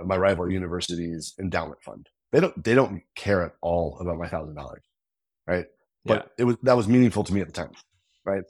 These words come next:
Speaker 1: There are things that I was doing that I said, "These are the consequences."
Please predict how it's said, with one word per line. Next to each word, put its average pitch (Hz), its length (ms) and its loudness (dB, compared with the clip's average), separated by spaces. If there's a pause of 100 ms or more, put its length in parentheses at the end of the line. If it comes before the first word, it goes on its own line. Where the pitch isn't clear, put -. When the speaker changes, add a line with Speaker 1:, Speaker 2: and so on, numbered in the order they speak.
(280)
Speaker 1:
There 107 160 2
are 90 60 -6
things 110 520 0
that 95 120 0
I 90 100 -2
was 85 200 -6
doing 85 640 -4 (480)
that 90 340 -2 (440)
I 101 160 0
said, 87 420 -2 (460)
"These 123 240 6
are - 20 4
the 95 100 -2
consequences." 87 1000 -4